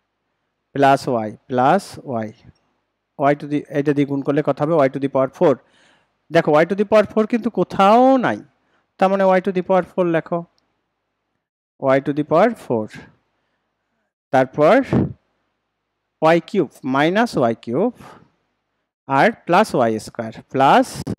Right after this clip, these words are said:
ওয়াই স্কয়ার। তাহলে এখন দেখো, সমান রাশি এটা কাটা যায়,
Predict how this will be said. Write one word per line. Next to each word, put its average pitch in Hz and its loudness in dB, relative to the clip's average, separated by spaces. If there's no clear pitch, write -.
ওয়াই 160 0
স্কয়ার। - -16
তাহলে 175 4
এখন 160 -2
দেখো, 143 -2
সমান 180 0
রাশি 170 0
এটা 165 0
কাটা 151 0
যায়, 139 -2